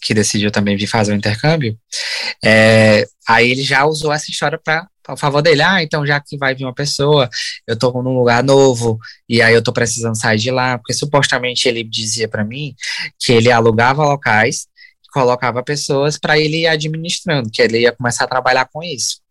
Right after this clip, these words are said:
E aí ele saiu desse apartamento que eu tava, desse estúdio, pra ir pra esse novo, e realmente foi.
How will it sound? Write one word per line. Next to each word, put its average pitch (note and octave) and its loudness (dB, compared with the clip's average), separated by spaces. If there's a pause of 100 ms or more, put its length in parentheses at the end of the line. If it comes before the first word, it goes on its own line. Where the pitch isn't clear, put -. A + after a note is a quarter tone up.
(560)
E A#2 4
aí B2 2
ele B2 -6
saiu B2+ 2
desse E3+ 0
apartamento B2+ -6
que - -4
eu G#2+ -2
tava, G2+ 0
desse A2 -2
estúdio, G#2 0 (400)
pra A#2+ 2
ir C3+ 2
pra C3 0
esse A#2 -4
novo, G#2 -4
e C3+ -8
realmente A#2+ 0
foi. A2 0